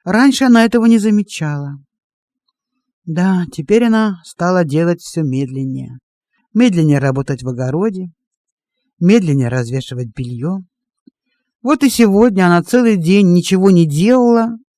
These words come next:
и всё-таки устала. Точнее, она ничего не делала, кроме того, что забавляла Ма грехом. Марти повернулась к входной двери.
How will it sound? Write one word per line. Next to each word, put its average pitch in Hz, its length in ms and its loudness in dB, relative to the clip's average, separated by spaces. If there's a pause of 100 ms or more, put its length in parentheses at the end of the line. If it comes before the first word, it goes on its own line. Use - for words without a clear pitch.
и 117 120 -14
всё-таки - 460 -10
устала. 156 640 -8 (800)
Точнее, 214 680 2
она 196 300 2
ничего 196 380 4
не 202 180 4
делала, 190 400 2
кроме 170 320 0
того, 175 500 -2
что - 240 -6
забавляла 170 760 0 (280)
Ма 160 240 0
грехом. 131 520 -6 (640)
Марти 226 300 2
повернулась 147 640 2
к - 140 -20
входной 135 460 -4
двери. 127 440 -6